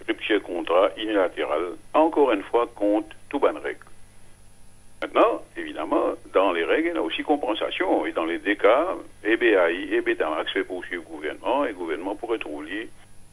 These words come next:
probablement avec ban, ban, ban, ban compensation de l'autre de vingt-cinq à trente-cinq milliards roupies pour lui.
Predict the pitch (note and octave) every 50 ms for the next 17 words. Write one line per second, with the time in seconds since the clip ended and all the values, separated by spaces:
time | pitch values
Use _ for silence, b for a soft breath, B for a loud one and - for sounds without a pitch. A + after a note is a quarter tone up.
0 | - - - - - - - E3 F3 G3 G3 F#3+ F3+ F3 D#3 D3+ C#3 C3 B2 C#3+
1 | D#3 E3+ E3 D3+ C3 C#3 C3 - - A#2+ A#2 G#2+ G#2 G2+ F#2+ - G#2 G2+ G2 F2+
2 | D#2+ - F#2+ F#2+ F2+ C#2+ - - F2+ F2+ F2 - F#2+ - F#2+ F#2+ F#2 - E2+ D#2
3 | - - G#2 A2+ A#2 G#2+ F#2 E2+ F2+ G2 G#2+ G2+ - G#2+ F#2+ G2 E2 E2+ - -
4 | F#2+ F#2 F2 - F#2+ F2+ - F#2 F2+ F#2 - G2 F#2 E2+ - - E2 D#2 D#2+ E2+
5 | E2 D#2+ D#2+ D2+ D2+ D2+ - - D#2 - - - D#2